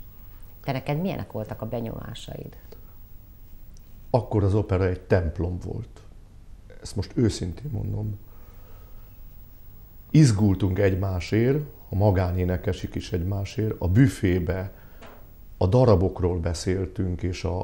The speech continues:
Speaker 2: a, a zenéről beszélgettünk egymással. Sose felejtem el, a Simán, én az első szerepemet, a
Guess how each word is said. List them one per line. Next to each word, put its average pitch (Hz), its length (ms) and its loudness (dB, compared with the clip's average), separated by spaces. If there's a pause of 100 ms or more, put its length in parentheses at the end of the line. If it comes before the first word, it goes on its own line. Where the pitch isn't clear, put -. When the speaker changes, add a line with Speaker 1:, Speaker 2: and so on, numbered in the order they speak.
(120)
Speaker 2:
a, 90 300 0 (380)
a 92 120 -2
zenéről 92 640 4
beszélgettünk 101 840 0
egymással. 107 800 -2 (1200)
Sose - 340 0
felejtem 95 560 2
el, 104 180 4
a 92 60 -2
Simán, 95 560 0
én 98 180 4
az 95 140 2
első 104 300 4
szerepemet, 92 640 0
a 92 180 -2